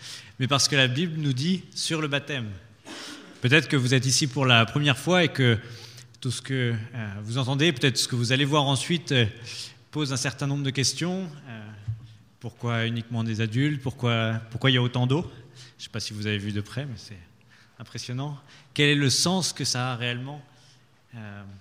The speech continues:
et qu'est-ce qu'il faut pour être baptisé ? Qu'est-ce qu'il faut faire ? Qu'est-ce qu'il faut, euh, quel doit être notre parcours si on veut se faire baptiser ? Alors, je voudrais juste, en quelques minutes, donner quelques éléments de réponse,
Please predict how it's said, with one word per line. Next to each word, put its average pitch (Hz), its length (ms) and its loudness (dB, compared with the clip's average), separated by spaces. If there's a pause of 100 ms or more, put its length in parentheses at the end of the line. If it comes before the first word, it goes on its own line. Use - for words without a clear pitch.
(880)
et 113 120 -10
qu'est-ce 127 240 -4
qu'il 147 100 -4
faut 135 420 0 (600)
pour 117 180 -6
être 117 100 -2
baptisé ? 165 420 -2
Qu'est-ce - 200 -8
qu'il 127 100 -10
faut 113 140 -10
faire ? 143 400 -6
Qu'est-ce - 160 -12
qu'il 120 100 -12
faut, 110 280 -14 (480)
euh, 113 200 -12 (300)
quel 123 140 -8
doit 123 140 0
être 120 120 -4
notre 117 160 -8
parcours 202 400 -6
si - 140 -4
on 120 80 -2
veut 120 80 -2
se 120 140 -4
faire 113 180 -2
baptiser ? 131 400 -4 (720)
Alors, 135 160 -2
je 135 60 -6
voudrais 147 180 -2
juste, 208 480 -2
en 143 100 0
quelques 214 280 4
minutes, 175 260 2
donner 156 220 4
quelques 175 360 2
éléments 156 240 2
de 139 80 0
réponse, 143 640 -2